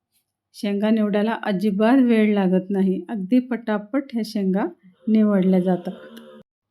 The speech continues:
फार कडक शेंगा असेल तर ती आपल्याला घ्यायची नाही आहे.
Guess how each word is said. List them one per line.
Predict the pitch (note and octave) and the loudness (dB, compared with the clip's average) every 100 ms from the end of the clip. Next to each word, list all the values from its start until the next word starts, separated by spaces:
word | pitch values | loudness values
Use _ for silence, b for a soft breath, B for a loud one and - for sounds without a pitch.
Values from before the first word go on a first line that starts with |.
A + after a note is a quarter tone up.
| _ _ _ _ _ _ _ _ _ _ _ _ _ _ _ _ _ _ _ - | _ _ _ _ _ _ _ _ _ _ _ _ _ _ _ _ _ _ _ -6
फार | G#3+ A3+ A#3+ | -4 -4 -2
कडक | A#3 B3+ C4 | 2 2 2
शेंगा | - A#3 G#3 F#3+ | 0 2 2 2
असेल | F#3+ G#3+ C#4+ F4 - _ - | 0 -2 0 -2 -8 _ -10
तर | |
ती | G#3 A3+ | -6 0
आपल्याला | G#3+ G#3 G#3 G3 A#3 | 0 0 -4 0 0
घ्यायची | B3+ A3+ G3+ F#3 F#3+ | 0 2 2 2 0
नाही | F#3 F3 E3+ | 2 2 2
आहे. | D#3+ | 0